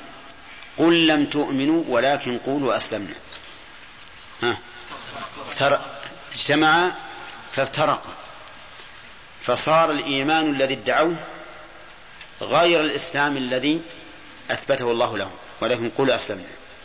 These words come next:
طيب، في قوله تعالى:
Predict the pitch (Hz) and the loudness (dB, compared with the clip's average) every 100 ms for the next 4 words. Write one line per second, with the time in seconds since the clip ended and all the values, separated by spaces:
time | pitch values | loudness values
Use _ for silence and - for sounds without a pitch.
0 | - - - - - - - - - - | -20 -20 -20 -20 -20 -20 -20 -20 -20 -6
1 | - 131 90 - - - - - - - | 0 0 0 -10 -16 -16 -18 -18 -18 -20
2 | - - - 131 143 147 135 123 147 143 | -20 -16 -4 0 2 4 2 0 2 4
3 | 120 | 2